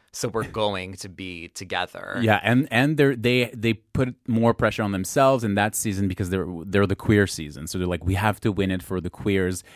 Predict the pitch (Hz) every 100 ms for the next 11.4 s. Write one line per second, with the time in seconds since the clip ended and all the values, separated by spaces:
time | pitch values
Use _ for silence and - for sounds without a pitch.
0 | - 117 170 160 113 107 104 113 117 101
1 | 92 101 92 90 92 101 85 82 98 85
2 | 76 80 117 - 87 90 98 104 - 80
3 | 73 - 71 73 - 71 52 80 92 104
4 | - 101 90 95 101 104 101 87 87 85
5 | 82 85 92 - - _ _ _ _ 101
6 | 92 104 101 101 95 95 - 98 85 80
7 | - 87 82 85 87 90 85 82 82 -
8 | 82 82 80 85 - 65 60 82 - -
9 | - - 117 117 135 143 143 147 147 139
10 | 113 110 107 101 92 101 95 85 92 92
11 | - 101 90 85